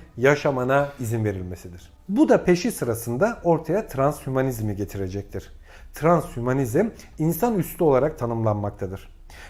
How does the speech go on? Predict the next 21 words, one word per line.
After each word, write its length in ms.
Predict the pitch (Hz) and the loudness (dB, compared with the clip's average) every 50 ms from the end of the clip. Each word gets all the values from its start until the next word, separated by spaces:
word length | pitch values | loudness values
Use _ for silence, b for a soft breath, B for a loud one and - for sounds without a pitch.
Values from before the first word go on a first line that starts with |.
| B B - | B B -2
İnsanlar 540 | 185 - - - - 233 247 254 254 277 | 0 0 0 0 0 -2 0 0 -2 -2
olarak 420 | 247 233 196 160 139 127 117 - 143 | 0 0 2 2 2 2 0 -2 -4
bizler 320 | 160 180 185 196 214 175 | -4 -2 0 0 0 0
var 340 | 117 110 113 131 147 170 185 | 0 0 2 4 4 6 6
olduğumuzdan 760 | 185 190 196 185 185 202 202 196 185 170 175 247 254 233 190 | 6 4 4 2 0 0 -2 -2 -2 0 0 0 2 2 2
beri 200 | 151 120 120 120 | 2 2 0 0
gelişim 360 | 123 147 139 123 - - 127 | 0 -2 -2 -2 -4 -6 -4
göstermekteyiz. 840 | 110 107 98 - - 101 95 95 98 95 - - 92 90 - - - b b b b b b b | -4 -4 -4 -4 -6 -6 -6 -6 -8 -8 -10 -12 -12 -12 -12 -14 -18 b b b b b b b
Ancak 480 | - 143 175 170 - 123 98 - - 127 | 2 2 2 2 0 -2 -4 -6 -6 -4
bir 260 | 147 220 254 220 - - - | 0 0 0 0 -2 -6 -6
üst 240 | 190 208 180 - - | -6 -6 -6 -6 -10
seviyeye 640 | - - 143 131 120 120 117 120 135 185 208 208 | -4 -2 -2 0 0 0 2 2 2 0 0 -2
çıkamayacağımız 720 | - - - - 196 196 170 139 113 113 104 101 104 104 107 | -6 -8 -2 0 0 2 0 -2 -2 -4 -4 -4 -4 -6 0
anlaşıldığında 1040 | - 113 117 117 110 110 110 - 113 107 101 98 104 104 107 107 135 165 202 202 B B B B B B - | 0 2 2 2 0 -2 -4 -4 -4 -4 -2 -2 -2 -2 2 4 4 4 4 2 B B B B B B -4
insanların 800 | 147 151 156 147 151 - 139 139 135 131 131 123 113 107 104 107 | -2 0 0 -2 -2 -4 -4 -4 -2 0 0 0 0 -2 -4 -4
bir 280 | 123 165 185 156 139 - - - | -2 0 0 0 -2 -4 -10 -6
üst 400 | - 226 220 - - - - - | -2 -2 -2 -2 -4 -10 -18 -20
seviyesi 460 | - - 170 185 165 135 127 123 - 170 | -2 2 2 4 4 2 0 0 0 0
oluşturulacaktır. 960 | 143 123 110 113 - 110 104 104 101 98 95 92 95 - - - - - - - - b b b b b b b | 0 0 -2 -4 -8 -8 -6 -4 -4 -4 -4 -6 -10 -12 -14 -18 -20 -20 -20 -20 -20 b b b b b b b
Yani 360 | 127 131 139 139 120 101 92 - | 0 2 2 2 2 0 -6 -10
kısacası 680 | - 110 - 147 123 98 95 90 - - 131 147 147 | -12 -4 0 0 0 0 -2 -6 0 2 2 2 2